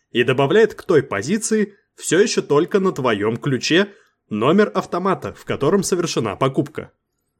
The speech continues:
Запомни, ибо это очень важно. Автомат не контактирует с банком, не проверяет соответствие пунктов на ключе состоянию твоего счета в банке.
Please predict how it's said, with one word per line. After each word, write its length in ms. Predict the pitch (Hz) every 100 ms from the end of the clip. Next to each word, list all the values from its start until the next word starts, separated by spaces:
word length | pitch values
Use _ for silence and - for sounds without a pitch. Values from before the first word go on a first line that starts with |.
| _ -
Запомни, 600 | 123 143 170 190 135 110
ибо 300 | - 110 123
это 220 | 131 151
очень 320 | 151 143 143
важно. 500 | 135 170 110 101 87 _ _ _ -
Автомат 580 | 117 - 147 170 165 -
не 180 | 151 156
контактирует 800 | 151 160 165 - - 175 120 110
с 60 |
банком, 480 | 110 143 123 98 85 _ _ _ -
не 160 | 117
проверяет 480 | 127 156 165 190 165
соответствие 640 | - 113 139 139 - 123
пунктов 420 | - 156 - 135
на 140 | 123 127
ключе 560 | 135 120 - 127 165 _
состоянию 720 | - - - 120 151 190 160
твоего 380 | 143 127 135 143
счета 380 | - 123 139
в 80 | 131
банке. 420 | 123 127 101 -